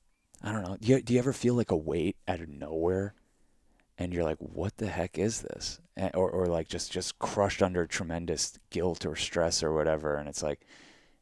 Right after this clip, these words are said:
is that not the future me saying, "Oh, God, I was such a piece of shit for so long," or whatever? You know, I'm not doing a great job of articulating it,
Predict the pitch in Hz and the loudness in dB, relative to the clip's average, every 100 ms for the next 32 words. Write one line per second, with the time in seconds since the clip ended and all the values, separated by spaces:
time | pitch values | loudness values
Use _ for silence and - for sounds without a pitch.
0 | - 95 - 90 - 104 104 98 - 87 | -2 0 2 2 2 0 0 -2 -2 -4
1 | 90 92 80 78 87 - 80 76 - 110 | -2 -2 0 -2 0 0 -2 -6 2 6
2 | 101 82 98 90 76 76 78 73 78 - | 8 6 0 0 0 0 -2 -4 -8 -12
3 | - - 107 85 76 - 98 82 - - | -6 -2 -2 -2 -8 -4 -2 -2 -4 -2
4 | 87 73 - - 67 85 58 65 71 64 | 0 0 -2 -6 -6 -2 -2 -2 -4 -6
5 | 64 64 71 82 60 58 60 85 73 58 | -6 -4 -2 -2 -2 -6 -6 -8 -6 -6
6 | - 101 98 95 69 76 67 71 65 60 | -4 -2 0 -2 -4 -2 -2 0 -2 -2
7 | 57 - 76 62 57 52 60 - | -6 -6 -6 -4 -4 -4 -8 -14